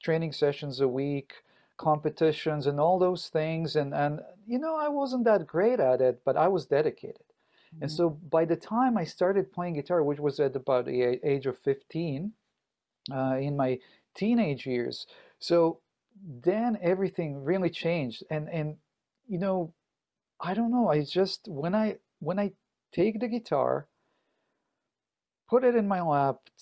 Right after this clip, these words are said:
Speaker 1: take it in my hands, something happens. And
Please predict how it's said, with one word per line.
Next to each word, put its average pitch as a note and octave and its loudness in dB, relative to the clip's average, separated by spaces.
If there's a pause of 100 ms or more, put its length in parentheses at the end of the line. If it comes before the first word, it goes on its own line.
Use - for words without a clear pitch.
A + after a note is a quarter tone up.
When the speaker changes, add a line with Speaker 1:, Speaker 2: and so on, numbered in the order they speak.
Speaker 1:
take E3+ 0
it G#3+ 0
in F#3+ 0
my E3 2
hands, C#3+ -4 (160)
something D#3+ -2
happens. - -6 (260)
And C#3+ -2